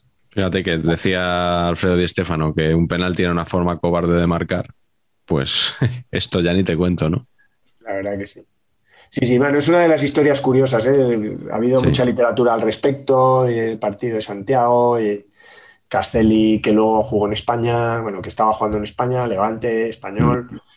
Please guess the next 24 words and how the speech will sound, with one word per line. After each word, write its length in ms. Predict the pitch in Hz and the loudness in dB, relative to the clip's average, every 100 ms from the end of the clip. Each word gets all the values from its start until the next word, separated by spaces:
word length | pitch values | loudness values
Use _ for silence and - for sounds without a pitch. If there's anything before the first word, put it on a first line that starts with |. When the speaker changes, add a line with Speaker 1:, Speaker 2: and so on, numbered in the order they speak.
| _ _ _ - | _ _ _ -4
Speaker 2:
La 160 | 104 | 0
verdad 280 | 104 104 110 | 2 2 2
que, 400 | 113 113 107 95 | 2 4 4 2
que 480 | - 98 92 90 92 92 | 0 0 0 -2 -4 -4
siempre 280 | - 127 | 0 2
lo 60 | 104 | 2
ha 60 | 98 | 0
contado, 360 | 87 82 98 | -4 -2 0
¿no? 60 | 90 | 0
Speaker 1:
Sí, 140 | - | 0
sí. 160 | 82 - | 0 0
Speaker 2:
El 80 | - | -2
gerente. 520 | - 101 104 92 - - _ _ _ | 0 0 0 -2 -6 -10 _ _ _
Speaker 1:
Aquí 240 | - 78 90 | -4 -2 -2
en 80 | 90 | 0
el 60 | |
álbum 200 | 90 92 | 0 2
de 120 | 92 | 2
Panini 360 | 82 85 87 92 | 2 0 0 0
aparece 320 | 82 82 92 | 0 -4 -2
como 160 | 82 80 | 0 0
jugador 520 | - 78 78 78 82 | 2 0 2 2 2
del 200 | 82 80 | 2 2
Levante, 480 | 78 87 87 - | 0 0 -2 -4